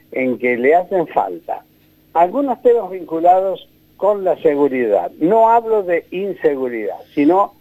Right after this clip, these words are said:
de incrementar los equipos de seguridad del pueblo. También están haciendo falta viviendas, porque uno de los últimos, eh,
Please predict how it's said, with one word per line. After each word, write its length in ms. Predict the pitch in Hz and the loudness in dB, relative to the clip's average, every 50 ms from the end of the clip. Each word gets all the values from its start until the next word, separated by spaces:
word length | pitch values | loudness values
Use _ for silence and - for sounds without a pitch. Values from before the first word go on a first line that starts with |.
| _ _ _ _ _ _ _ _ - | _ _ _ _ _ _ _ _ -6
de 380 | - 135 147 143 139 135 135 - | -2 0 2 2 2 0 -2 -2
incrementar 960 | - 147 151 147 - 160 160 151 151 147 139 131 - 180 185 190 190 185 - - | 0 0 2 2 2 0 0 0 0 0 -2 0 2 2 2 2 0 -2 -8 -12
los 260 | 143 127 127 131 - - - _ _ _ _ _ _ _ _ - - | -6 -4 -4 -4 -4 -6 -14 _ _ _ _ _ _ _ _ -8 -4
equipos 760 | - 147 139 - - 233 247 202 156 - 117 107 98 - - _ _ _ _ _ _ _ _ | -2 -2 -2 0 2 2 2 2 0 -2 -2 -2 -2 -6 -10 _ _ _ _ _ _ _ _
de 160 | 123 127 123 - | -2 -2 0 0
seguridad 580 | 143 131 127 127 127 123 127 131 135 143 139 | -2 0 0 0 0 2 2 2 2 2 0
del 180 | 127 127 120 107 | -2 -4 -6 -6
pueblo. 460 | - - 107 98 87 80 87 - - _ _ _ _ _ _ _ _ _ _ - | -6 -4 -4 -4 -4 -6 -8 -12 -12 _ _ _ _ _ _ _ _ _ _ 0
También 440 | 147 139 143 147 170 170 156 147 - | 0 2 2 2 0 0 0 -2 -4
están 360 | - 127 - - 160 151 147 | -4 -4 0 0 0 0 0
haciendo 360 | 143 131 147 151 147 143 139 - | -2 -4 -4 -4 -2 -2 -2 -2
falta 320 | - 147 143 139 131 139 | 0 0 -2 0 0 -2
viviendas, 500 | 127 127 131 131 165 185 180 160 143 127 | -2 -2 -2 -2 -2 -2 0 0 -2 -4
porque 320 | - 123 113 110 - 131 143 | -4 -8 -10 -8 -6 -4 -2
uno 320 | 165 190 220 220 214 190 | 0 0 0 0 -2 -2
de 120 | 175 170 147 | -2 -2 -2
los 220 | 139 131 - - | -2 -4 -2 0
últimos, 800 | 170 165 165 156 156 151 143 135 135 131 120 113 110 - _ _ _ _ _ _ _ _ _ _ | 0 2 2 0 -2 -2 -4 -2 -2 -2 -2 -2 -4 -6 _ _ _ _ _ _ _ _ _ _
eh, 200 | - - 107 101 | -2 0 0 0